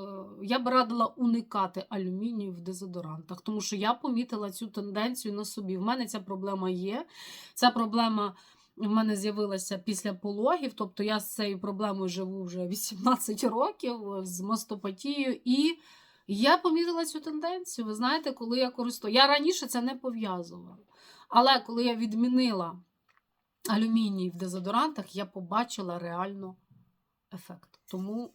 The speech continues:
майте це на увазі. Можливо, у вас є така проблема, і просто подивіться на ваш догляд. Біоленда, а, міцелярна вода. Ну, міцелярна вода, як міцелярна вода, нічого особливого. Ну, гарно все змивала.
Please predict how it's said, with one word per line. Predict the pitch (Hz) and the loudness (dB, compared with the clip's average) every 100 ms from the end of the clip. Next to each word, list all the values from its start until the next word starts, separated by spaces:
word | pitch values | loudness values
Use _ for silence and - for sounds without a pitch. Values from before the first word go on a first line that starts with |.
| _ | _
майте | 190 220 233 | -6 -4 -6
це | 220 208 | -6 -4
на | 202 | -4
увазі. | 190 - 156 160 _ _ | -4 -6 -6 -16 _ _
Можливо, | 202 196 220 277 | -2 2 4 6
у | 254 | 4
вас | 220 240 233 220 | 6 6 4 -2
є | |
така | 202 196 190 | -2 -4 -6
проблема, | 190 185 220 330 339 226 | -6 0 4 4 4 2
і | 202 190 185 - - - | 0 -4 -6 -10 -18 -10
просто | 226 220 - 190 | -10 -8 -12 -8
подивіться | 208 202 247 262 196 | -4 0 0 -2 -6
на | 190 | -6
ваш | 190 196 | -6 -8
догляд. | 175 185 151 156 175 - _ _ _ - - - _ _ _ - | -6 -6 -6 -10 -14 -20 _ _ _ -20 -20 -20 _ _ _ 0
Біоленда, | 196 262 294 311 370 349 311 294 285 - | 6 6 6 6 6 6 4 6 4 4
а, | 247 226 | 4 4
міцелярна | 233 262 - 262 262 254 240 | 2 0 0 2 2 0 -2
вода. | 226 202 175 | -4 -6 -2
Ну, | 214 302 | 0 0
міцелярна | 320 359 359 330 294 | 2 4 6 4 0
вода, | 277 320 | 0 0
як | 302 233 | 0 -2
міцелярна | 226 - 240 233 220 | -4 -2 0 0 -2
вода, | 208 214 262 285 | -6 -4 -2 -2
нічого | 226 220 220 | -4 -6 -8
особливого. | - 214 254 285 247 220 220 | -10 -8 -4 -2 -4 -8 -6
Ну, | 254 311 | -2 -2
гарно | 247 277 254 220 | 2 2 2 -2
все | 202 240 | -4 -6
змивала. | 214 202 190 208 202 180 | -6 -6 -4 -4 -4 -6